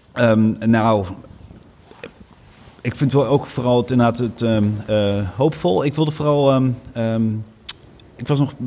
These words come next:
even benieuwd of jullie een idee hadden hoeveel zetels ze kunnen gaan halen. En dat is wel moeilijk te zeggen. Dat is namelijk ook afhankelijk van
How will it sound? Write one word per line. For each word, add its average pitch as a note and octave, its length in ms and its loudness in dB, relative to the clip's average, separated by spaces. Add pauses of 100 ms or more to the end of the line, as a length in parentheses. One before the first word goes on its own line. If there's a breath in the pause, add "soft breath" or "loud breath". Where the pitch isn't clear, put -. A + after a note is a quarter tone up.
even A2+ 240 -2
benieuwd A#2+ 360 4
of G#2+ 220 -6
jullie A2 280 0
een G#2 180 -2
idee G#2+ 300 0
hadden G2+ 280 0
hoeveel G2+ 260 -2
zetels G2+ 360 -4
ze G2+ 220 -2
kunnen G#2+ 200 0
gaan G2+ 140 -4
halen. G2 320 0
En F#2+ 40 2
dat C3+ 120 2
is C#3 80 -2
wel B2+ 140 0
moeilijk C#3 280 2
te A2 80 -4
zeggen. C#3+ 400 0
Dat C3+ 140 -2
is A#2+ 80 -6
namelijk B2 380 2 (560 loud breath)
ook D3 120 2
afhankelijk C#3 460 -2
van B2 480 2